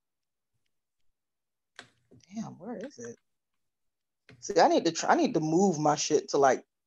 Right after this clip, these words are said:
typed version. All right, here we go. Here's a decent one.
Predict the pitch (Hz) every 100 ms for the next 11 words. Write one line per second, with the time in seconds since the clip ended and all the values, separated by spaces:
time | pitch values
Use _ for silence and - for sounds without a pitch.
0 | - 160 160 - 135 135 135 131 123 123
1 | _ _ _ _ _ _ _ _ _ _
2 | _ _ _ _ _ _ _ _ _ _
3 | _ _ _ - _ _ _ _ _ _
4 | _ _ _ _ _ _ _ _ _ _
5 | _ _ _ _ _ _ _ _ _ 269
6 | 180 196 277 175 151 247 165 151 151 -
7 | 87 135 165